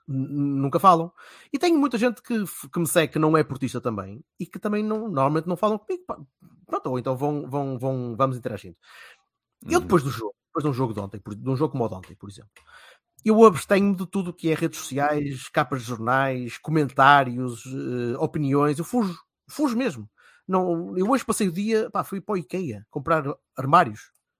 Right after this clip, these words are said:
Speaker 1: e tive a montar
Speaker 2: Uh.
Speaker 1: armários à tarde.
Speaker 2: Sexy.
Speaker 1: Foda-se. Ya, certo. Coisa mesmo que, assim, há homem ali, apartar ali aqueles
Speaker 2: É.
Speaker 1: parafusinhos, ali, bom, e tal.
Speaker 2: Parafusinhos.
Speaker 1: Portanto, eu estou-me a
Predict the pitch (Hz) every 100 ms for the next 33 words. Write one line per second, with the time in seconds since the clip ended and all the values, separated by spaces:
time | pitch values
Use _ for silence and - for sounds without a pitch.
0 | _ 143 175 180 185 180 170 147 165 170
1 | 139 139 190 151 - _ _ _ - -
2 | 170 160 180 139 - - _ _ _ _
3 | 165 226 262 254 - 233 - _ - 120
4 | 113 170 180 185 185 170 165 135 - -
5 | 123 117 135 143 127 120 120 139 139 127
6 | 135 - 147 143 139 131 131 107 110 113
7 | - - 117 120 120 110 107 - 107 101
8 | 117 117 101 95 - _ - 90 117 113
9 | 120 110 113 101 92 - _ - 190 -
10 | - 302 - 392 370